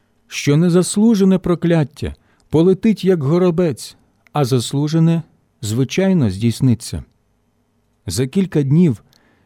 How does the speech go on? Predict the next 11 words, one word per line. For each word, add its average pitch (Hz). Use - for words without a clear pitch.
я 135
занедужала, 151
опухли 147
і 160
нестерпно 165
боліли 123
пальці 131
рук, 170
котрі 160
рвали 143
пелюшки. 151